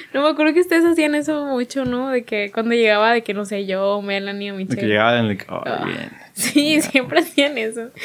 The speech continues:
Speaker 1: Y me sentí mal.
Speaker 2: Pues bueno, vamos.
Speaker 1: Pero, pues ya.
Speaker 2: Pues ya, a la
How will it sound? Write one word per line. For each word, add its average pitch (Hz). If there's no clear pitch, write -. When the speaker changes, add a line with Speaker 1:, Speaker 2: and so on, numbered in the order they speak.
Speaker 1:
Y 311
me 269
sentí 240
mal. 226
Speaker 2:
Pues 101
bueno, 98
vamos. 104
Speaker 1:
Pero, 208
pues 202
ya. 220
Speaker 2:
Pues 107
ya, 110
a 113
la 107